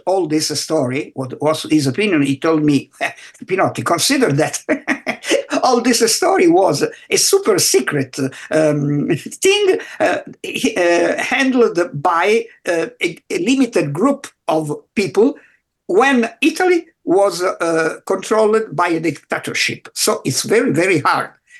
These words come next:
In any case, I will try to see if there is something around. In the case, I let you,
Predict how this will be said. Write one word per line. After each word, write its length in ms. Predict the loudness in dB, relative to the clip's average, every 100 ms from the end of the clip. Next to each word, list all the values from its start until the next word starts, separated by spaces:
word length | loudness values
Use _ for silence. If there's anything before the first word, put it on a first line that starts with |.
| -6
In 140 | 0 2
any 160 | 2
case, 400 | 2 2 2 0 -4 -10 -20 -4
I 240 | 0 2
will 240 | 4 4 2
try 520 | 0 0 2 2 0 _ _
to 140 | 0 2
see 340 | 2 0 -2 -10
if 240 | -14 -6
there 260 | -6 -4 -2
is 280 | -4 -4
something 480 | -4 -4 -2 -4 -2
around. 460 | 0 2 2 2 -2 -6 -4
In 200 | -2 -2
the 100 | -2
case, 380 | 0 2 0 -2 -10 _
I 220 | 0 2
let 400 | 4 4 2 0
you, 320 | 2 4 4